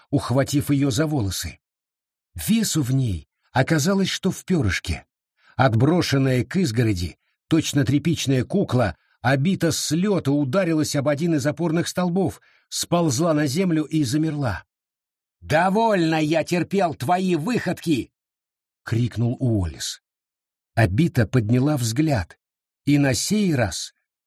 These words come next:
он увидел в её глазах то самое, что так хотел, что жаждал увидеть — испуг.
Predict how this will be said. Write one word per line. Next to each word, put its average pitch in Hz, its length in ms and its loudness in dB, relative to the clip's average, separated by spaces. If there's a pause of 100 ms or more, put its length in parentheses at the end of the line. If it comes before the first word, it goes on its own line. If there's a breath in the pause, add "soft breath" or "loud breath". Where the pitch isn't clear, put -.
он 151 200 2
увидел 143 440 2
в 107 80 -4
её 131 340 0
глазах 123 520 -2
то 175 200 0
самое, 139 540 0
что - 300 -2
так - 240 -4
хотел, 143 580 0 (440)
что - 340 -2
жаждал 117 680 0
увидеть — 131 560 -2 (160)
испуг. - 600 -2